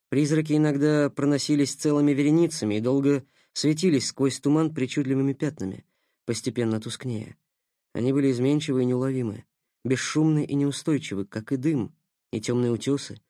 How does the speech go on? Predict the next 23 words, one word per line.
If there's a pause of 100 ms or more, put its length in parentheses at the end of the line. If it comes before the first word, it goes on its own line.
(220)
похожие
на
горы
тяжёлого
дыма, (460)
и
лишь
твердь
под
ногами (420)
не
обманывала
зрение. (560)
Брусчатка. (1200)
Сила
тяжести
в
этом
мире
была
близка
к
земной.